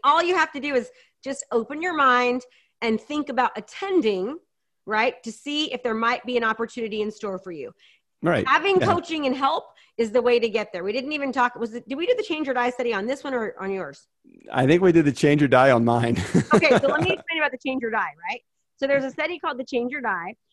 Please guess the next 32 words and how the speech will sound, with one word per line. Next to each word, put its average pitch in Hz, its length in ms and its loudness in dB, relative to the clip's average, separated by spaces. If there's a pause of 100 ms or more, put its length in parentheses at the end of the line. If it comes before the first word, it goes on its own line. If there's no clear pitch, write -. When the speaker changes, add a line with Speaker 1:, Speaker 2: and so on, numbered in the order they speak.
(180)
Speaker 1:
study, 214 360 -2
when 226 140 -2
basically 285 580 -2
people 277 300 -4
had 247 220 -2
a 226 100 -4
health 262 320 -2
ailment 208 340 -6
and 202 100 -6
they 214 80 -4
were 262 120 -4
told 254 260 -4
that 202 80 -6
if 190 60 -16
they 190 80 -8
didn't 262 280 -8
change 262 320 -6
their 240 160 -2
behavior, 226 440 -6
they 196 120 -8
were 208 100 -6
going 180 200 -8
to 190 80 -18
die. 180 340 -8 (500)
After 359 440 0
a 349 60 -4
year, 254 460 -2 (320)
nine 294 520 2
out 294 140 2
of 311 120 -2
ten 285 280 -4
people 208 460 -6